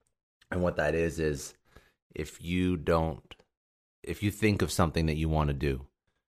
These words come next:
and you don't act on it within five seconds, uh, for example, if you want to go on a run, if you want to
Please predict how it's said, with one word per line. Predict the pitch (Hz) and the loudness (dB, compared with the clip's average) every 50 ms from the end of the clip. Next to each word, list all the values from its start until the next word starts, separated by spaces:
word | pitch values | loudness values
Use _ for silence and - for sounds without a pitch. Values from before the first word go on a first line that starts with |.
| _ _ _ _ _ _ - | _ _ _ _ _ _ -10
and | - 82 | -8 -6
you | 73 82 | -6 -6
don't | 80 71 90 85 82 82 - - - - - _ _ _ _ _ _ - | -2 0 0 0 0 -2 -6 -12 -18 -20 -20 _ _ _ _ _ _ 2
act | 85 82 85 - - | 4 4 4 4 2
on | 82 78 78 | 0 0 2
it | 78 67 71 | 0 -2 -2
within | 73 71 - 80 76 76 71 | -4 -4 -2 -2 -2 -2 -4
five | - - 82 78 76 76 76 73 71 - - | -2 2 4 4 6 4 2 0 -4 -8 -12
seconds, | - - - - 78 71 - 71 69 64 60 - - - - - - _ _ _ _ _ _ _ _ _ _ _ _ _ _ - | -16 -4 0 0 0 2 0 -4 -8 -8 -8 -12 -14 -16 -20 -20 -20 _ _ _ _ _ _ _ _ _ _ _ _ _ _ -2
uh, | - 69 69 69 69 69 67 62 | 0 2 2 2 2 2 0 -2
for | - - - 78 | -2 2 4 4
example, | 73 65 73 76 73 71 - - 64 62 - - - | 4 4 4 2 2 2 0 -2 -2 -2 -4 -6 -6
if | 73 69 - - | -6 -6 -4 -4
you | 78 76 76 76 73 73 - | -2 -2 0 0 -2 -4 -6
want | - 67 78 87 87 82 80 78 - | -4 0 4 6 6 6 4 2 -2
to | - - 85 78 76 76 76 73 71 73 73 67 - _ | -6 -2 -2 0 0 0 0 -2 -2 -4 -6 -8 -12 _
go | - 73 71 73 | 0 2 4 4
on | 73 71 73 73 | 4 4 4 2
a | 73 71 | 2 0
run, | 69 76 76 71 67 64 62 65 - - - | 2 2 2 2 2 0 -4 -6 -10 -10 -12
if | 69 - - | -14 -8 -6
you | 73 71 67 | -6 -4 -2
want | 69 73 76 78 - - - | -2 0 0 0 -2 -4 -8
to | - - 73 71 71 71 71 69 69 69 | -8 -6 -4 -2 -2 -2 -2 -4 -4 -6